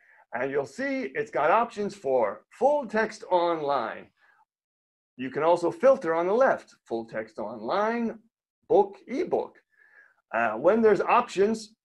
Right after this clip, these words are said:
should always choose the one that says ebook next to it. I find the other ones sometimes ask you for a, a different login. Enable flash content if you're using a,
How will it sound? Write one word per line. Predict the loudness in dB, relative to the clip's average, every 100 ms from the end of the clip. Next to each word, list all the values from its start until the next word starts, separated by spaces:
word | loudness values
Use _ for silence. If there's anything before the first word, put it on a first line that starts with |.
| -6
should | -4 -4 -6 _
always | 2 4 4 -2
choose | -4 -4 0
the | 2
one | 2 2
that | 2
says | 2 0
ebook | -2 -6 -4 0 0 0
next | -4 -4 -6 -10
to | -10
it. | -12 -18 _ -12
I | -12
find | -6 -4 -4 -2
the | 0
other | 0 0
ones | -4 -8
sometimes | -10 -8 -4
ask | -4 -4 -8
you | -18
for | -8 -6
a, | -6 -8 _ -18
a |
different | -10 -10 -8 -8
login. | -6 -8 -10 -18 _ _ _ _ _ _ _ _ _ _ _ _ _
Enable | -8 -4 -2 -4
flash | 0 -2 -2
content | -4 -4 -4 -8
if | -8
you're | -6
using | -8 -8 -10 -8
a, | -8 -10